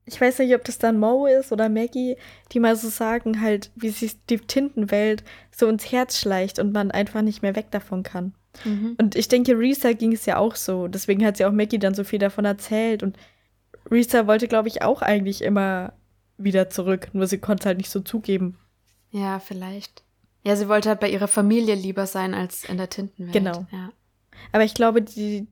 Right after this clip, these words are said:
Speaker 1: die Welt schleicht sich einfach so ins Herz.
Speaker 2: Ja.
Speaker 1: So, auch so ein bisschen magisch in die Richtung halt.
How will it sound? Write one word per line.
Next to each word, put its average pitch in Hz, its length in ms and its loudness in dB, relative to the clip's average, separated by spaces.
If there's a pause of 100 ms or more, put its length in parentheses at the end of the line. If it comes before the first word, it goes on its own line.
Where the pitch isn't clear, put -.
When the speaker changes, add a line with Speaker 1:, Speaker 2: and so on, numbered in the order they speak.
Speaker 1:
die 208 180 -2
Welt 208 240 4
schleicht 226 360 0
sich 220 180 -2
einfach 202 280 -2
so - 160 -4
ins 202 220 -2
Herz. 190 540 -6 (460)
Speaker 2:
Ja. 185 260 -8
Speaker 1:
So, 185 420 0
auch 208 160 4
so - 140 -2
ein 196 40 0
bisschen 202 420 -2
magisch 190 520 -4
in 190 80 -2
die 180 60 -4
Richtung 180 440 -10
halt. 180 280 -12